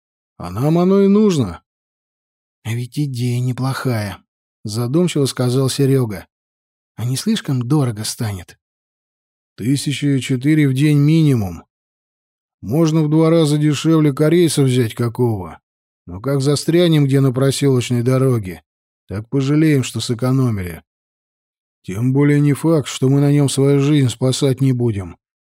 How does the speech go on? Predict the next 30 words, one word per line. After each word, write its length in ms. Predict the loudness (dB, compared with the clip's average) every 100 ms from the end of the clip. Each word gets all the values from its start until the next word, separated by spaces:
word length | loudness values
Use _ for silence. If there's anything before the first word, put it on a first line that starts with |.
| _
если 320 | -6 -2 0
не 120 | 2 0
справимся 600 | 0 0 2 0 -2 -6
с 60 |
каким 500 | -4 -4 -2 -4 -4 _ _
туристом». 720 | 0 2 2 0 -4 -10 -12 -20 _ _ _ _ _ _ _ _ _ -6
«Веские 520 | 0 0 0 -2 0
доводы», 580 | 2 2 2 0 -6 -12 _ _ _
согласился 680 | -8 -2 -2 0 -2 -2 -2
Петька. 480 | 0 -2 -2 -14 -16 _ _ _
«Я 320 | -6 0 0
за 160 | 2 -2
каршеринговый 800 | -4 -6 0 2 2 2 2 2
мерс». 460 | 2 0 -4 -10 _ _ _ _ _ _ _ _ _ _ -16
«Так 200 | -10 -8
и 40 |
я 240 | -4 -4 -2
не 100 | -4
против, 560 | -4 -6 -8 -14 -18 _
просто 320 | -6 -6 -6
в 60 | -8
теме 260 | -6 -2 0
не 160 | 0
разбираюсь 640 | -2 -2 -2 -2 -4 -6 -6
и 40 |
хотел 340 | -6 -4 0
услышать, 440 | 0 0 -2 -2 -6
что 200 | -6 -6
профессионал 720 | -4 -4 -4 -2 -2 -2 -2
думает», 480 | 0 -2 -2 -8